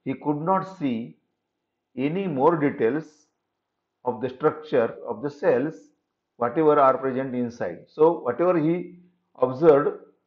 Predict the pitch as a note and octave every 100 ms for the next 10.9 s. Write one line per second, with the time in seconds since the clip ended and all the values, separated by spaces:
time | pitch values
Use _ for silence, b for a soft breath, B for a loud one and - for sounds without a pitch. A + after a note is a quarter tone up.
0 | _ _ _ _ B2+ C3+ C#3 - B2+ -
1 | D#3+ - A#2 C#3 C3+ A2+ C3+ - D#3+ D#3+
2 | D#3+ C3+ C#3 F3+ G#3+ - B2+ - C#3+ -
3 | D3+ D3+ C3+ C3+ C#3 B2+ - A#3+ A#3 _
4 | _ _ B2 B2+ B2 - C3 D3 D#3 -
5 | - - _ _ _ _ _ - A#2+ A#2+
6 | A#2+ A#2 A#2+ - - - E3+ A2 D3 G#3
7 | _ _ _ _ B2+ C3 B2+ B2 - C#3
8 | C#3 C3+ B2+ D3+ A#2 F3 F3+ - _ _
9 | _ _ _ _ _ _ _ B2 B2+ C3
10 | B2 C#3 C#3 A#2+ A#2 A#2 G2+ A2+